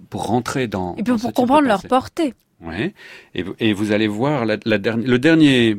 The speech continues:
Speaker 1: le dernier temps cette sphère de feu, elle se met à craquer. Et donc, il vous reste comme des anneaux de feu. Ces anneaux de feu qui se détachent et qui vont être enroulés par de l'air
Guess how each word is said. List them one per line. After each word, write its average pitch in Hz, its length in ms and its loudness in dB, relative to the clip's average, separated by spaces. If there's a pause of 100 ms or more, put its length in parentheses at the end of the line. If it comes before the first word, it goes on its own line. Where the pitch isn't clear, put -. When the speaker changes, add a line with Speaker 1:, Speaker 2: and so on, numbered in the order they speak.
Speaker 1:
le 117 180 -4
dernier 131 380 0
temps 131 260 -2 (520)
cette - 240 -2
sphère 139 220 -2
de 131 100 -2
feu, 165 320 0
elle 123 100 0
se - 140 -4
met 131 160 0
à 117 80 2
craquer. 110 480 -6 (680)
Et 104 140 -4
donc, 123 300 -2
il 110 100 -4
vous 113 140 -2
reste 139 180 -2
comme 113 180 0
des 110 280 0
anneaux 127 240 0
de 120 100 -4
feu. - 260 -12 (1300)
Ces 110 260 -2
anneaux 131 200 0
de 123 100 -2
feu 156 180 -2
qui 127 140 -6
se - 140 -6
détachent 117 720 -2
et 120 80 -8
qui 113 160 -8
vont 107 180 -2
être 113 300 -6 (260)
enroulés 131 540 2
par 107 260 -4
de 104 100 -2
l'air 135 540 -4